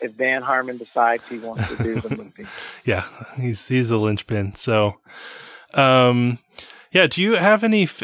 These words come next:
Speaker 2: uh, favorite, um, as a fan, do you have any favorite episodes, uh, of the show?
Speaker 1: Okay, now here, Alex, is where you're gonna hate me.
Speaker 2: Yeah, that's all right.
Speaker 1: I have not, I have not watched the show.
Speaker 2: That's all right. I'll, I'll cut this out.
Speaker 1: I've seen my,
Speaker 2: <laughs>
Speaker 1: I've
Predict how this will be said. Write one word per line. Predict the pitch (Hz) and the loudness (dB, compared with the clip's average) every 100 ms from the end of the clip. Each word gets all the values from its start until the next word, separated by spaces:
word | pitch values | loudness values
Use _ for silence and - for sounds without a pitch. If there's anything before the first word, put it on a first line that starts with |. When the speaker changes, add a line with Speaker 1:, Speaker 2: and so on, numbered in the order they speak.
| - | 0
Speaker 2:
uh, | 143 139 | 4 4
favorite, | 123 - 139 143 143 - | 4 2 2 4 2 0
um, | 139 123 117 117 - | 0 2 2 0 -2
as | 131 | 0
a | 127 | 2
fan, | - 120 120 135 | 4 4 4 2
do | |
you | 131 | 0
have | 127 | 0
any | 123 | 0
favorite | - 123 120 110 | 0 0 0 -2
episodes, | 113 131 - 135 143 151 - - - - | -2 -2 0 2 0 -2 -2 -4 -8 -8
uh, | 131 123 - | -6 -6 -6
of | 127 | -8
the | 135 | -4
show? | - 143 151 156 _ _ _ - - | -2 -2 -2 -6 _ _ _ -18 0
Speaker 1:
Okay, | 143 156 151 | 4 6 6
now | 156 | 6
here, | 147 185 208 - | 6 8 8 6
Alex, | 180 175 170 156 | 6 6 6 2
is | 135 | 6
where | 151 | 8
you're | 147 147 | 8 6
gonna | 143 135 127 | 6 4 2
hate | 135 - | 0 -4
me. | 110 _ - | -18 _ 0
Speaker 2:
Yeah, | 107 90 - | 0 0 0
that's | 107 143 | 0 2
all | |
right. | 151 139 - | 2 2 4
Speaker 1:
I | 147 151 156 165 - 131 | 6 8 6 0 -12 -4
have | 135 | -4
not, | 135 143 143 - _ _ - | 2 4 4 2 _ _ 4
I | 156 170 | 6 4
have | 139 | 0
not | 143 147 - | 0 0 -2
watched | 131 131 127 - | -2 -4 -4 -10
the | 123 | -12
show. | - 120 101 _ - | -10 -10 -12 _ -8
Speaker 2:
That's | 113 - | -6 0
all | 170 | 0
right. | 156 190 _ _ _ - | 0 -4 _ _ _ -4
I'll, | 123 131 - | 0 0 2
I'll | 135 | 2
cut | 165 143 | 2 2
this | 175 - | 2 4
out. | 120 107 | 2 2
Speaker 1:
I've | 156 160 | 2 4
seen | 170 - 202 | 6 6 8
my, | 175 | 6
Speaker 2:
<laughs> | |
Speaker 1:
I've | 180 175 170 | 6 4 4